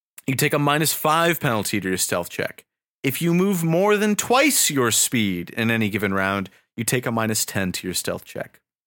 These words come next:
Your size also provides a modifier to your stealth checks. That's plus five for small guys, plus zero for medium, and minus five for you largies out there. Anyone out there playing a Herglick? Tell me if you're playing a Herglick. I like Herglicks. So,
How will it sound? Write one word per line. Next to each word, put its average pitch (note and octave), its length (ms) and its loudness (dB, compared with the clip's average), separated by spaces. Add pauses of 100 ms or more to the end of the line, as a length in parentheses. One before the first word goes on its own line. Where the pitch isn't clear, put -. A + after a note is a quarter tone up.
Your B2 140 2
size D3 400 2
also C3+ 200 0
provides B2 360 0
a A#2 60 -2
modifier A#2 500 2
to F#2 80 -4
your F#2 80 0
stealth F#2 300 -4
checks. - 420 -2 (300)
That's G#2+ 180 0
plus C#3 300 0
five A#2+ 360 2
for A2 140 -4
small A#2 380 0
guys, A2+ 420 0 (280)
plus C#3 280 0
zero G#2+ 680 2
for - 180 -4
medium, C#3 560 0
and B2 220 0
minus C3+ 380 0
five F2+ 480 -4 (140)
for G2+ 120 -2
you G2 180 -2
largies F#2+ 540 0
out F2 240 -4
there. F#2+ 260 -4 (260)
Anyone A#2 220 2
out A#2 140 0
there A#2 120 2
playing B2 260 -2
a G#2 60 0
Herglick? C3 540 -2 (420)
Tell C3 80 -2
me C3+ 80 0
if C3 80 -4
you're C3 80 -2
playing A#2+ 280 0
a F#2 60 0
Herglick. F#2+ 460 -2
I A2 60 -2
like F#2+ 200 -2
Herglicks. - 480 -8 (380)
So, F3+ 400 0